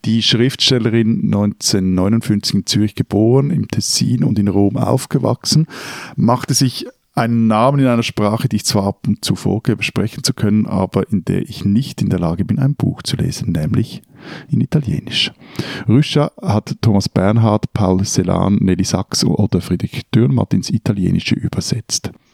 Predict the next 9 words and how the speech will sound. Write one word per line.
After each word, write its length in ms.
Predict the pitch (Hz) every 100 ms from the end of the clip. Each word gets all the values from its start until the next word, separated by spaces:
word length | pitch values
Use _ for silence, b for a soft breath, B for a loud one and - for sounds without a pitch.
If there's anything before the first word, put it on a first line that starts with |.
| b b b -
Erst 340 | 117 - -
zweitausendvier 760 | 131 117 113 101 - - 135 113
erschien 480 | - 104 98 107 98
ihr 140 | 95
erstes 380 | 95 104 - 104
eigenes 420 | - 107 139 151
Buch 320 | - 147 160 -
und 180 | 98 -
nun, 460 | 107 135 180 208